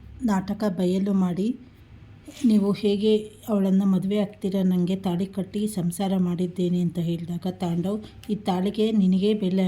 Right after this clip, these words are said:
ಇಲ್ಲ ಅಂದಮೇಲೆ ಈ ತಾಳಿಗೇನು ಬೆಲೆ ಇದೆ?" ಅಂತ ಹೇಳಿ ಚಿನ್ನದ ತಾಳಿಯನ್ನು ಕಟ್ಟಲು ಮಾಡಿಸಿದಂತಹದನ್ನು ಬಿಸಾಕಿದಾಗ ಭಾಗ್ಯ ಕೋಪ ಬಂದು ಅವನ ಕೆನ್ನೆಗೆ ಬಾರಿಸಿ, "ನಿಮಗೆ ತಾಳಿ ಮಹತ್ವ ಏನಾದರೂ ಗೊತ್ತಾ? ನಿಮಗೆ ಹೆಂಡತಿ ಮಕ್ಕಳು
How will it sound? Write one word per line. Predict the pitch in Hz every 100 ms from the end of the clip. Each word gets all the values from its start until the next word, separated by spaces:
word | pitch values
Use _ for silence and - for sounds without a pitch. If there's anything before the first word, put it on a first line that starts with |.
| 180
ಇಲ್ಲ | 180 180
ಅಂದಮೇಲೆ | 175 175 175 196 220
ಈ |
ತಾಳಿಗೇನು | 208 185 185 202 190 190 190
ಬೆಲೆ | 180 180 185
ಇದೆ?" | 175 175 175 - - -
ಅಂತ | 196 208 196
ಹೇಳಿ | 190 185 247 254 - - - - -
ಚಿನ್ನದ | 247 214 214 208 202 185 175 - - -
ತಾಳಿಯನ್ನು | 196 202 202 190 208 208
ಕಟ್ಟಲು | 190 220 214 214 214 - - - - 208
ಮಾಡಿಸಿದಂತಹದನ್ನು | 196 190 - 202 190 180 185 175 180 185 185 185
ಬಿಸಾಕಿದಾಗ | 180 - 196 190 175 175 165 202 - - - - -
ಭಾಗ್ಯ | 202 170 214
ಕೋಪ | 214 214 190
ಬಂದು | 202 175 175 202 240 -
ಅವನ | 208 190 190
ಕೆನ್ನೆಗೆ | 190 185 190 202
ಬಾರಿಸಿ, | 190 185 180 170 220 247
"ನಿಮಗೆ | 214 190 180 190
ತಾಳಿ | 190 185 208
ಮಹತ್ವ | 196 190 190 202
ಏನಾದರೂ | 196 180 185 185 190
ಗೊತ್ತಾ? | 185 180 - 180 - - - -
ನಿಮಗೆ | 208 190 196
ಹೆಂಡತಿ | 208 180 185 190 214
ಮಕ್ಕಳು | 190 185 - 202